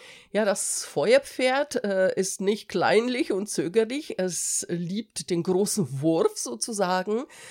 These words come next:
Es denkt auch nicht in kleinen Schritten, sondern gleich in großen Bildern. Und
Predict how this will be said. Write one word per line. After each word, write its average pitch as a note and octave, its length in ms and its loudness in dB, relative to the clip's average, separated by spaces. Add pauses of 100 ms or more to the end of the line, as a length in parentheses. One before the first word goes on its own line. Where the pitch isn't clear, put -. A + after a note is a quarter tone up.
(160)
Es - 220 -4
denkt F#3+ 260 0
auch F#3 240 2
nicht F#3+ 300 -4
in F#3 240 -4 (240)
kleinen F3+ 540 2
Schritten, C4+ 880 0 (360)
sondern F#3 440 2
gleich F3 280 2
in F#3 120 4
großen E3 640 0
Bildern. D#3+ 580 2
Und - 480 -6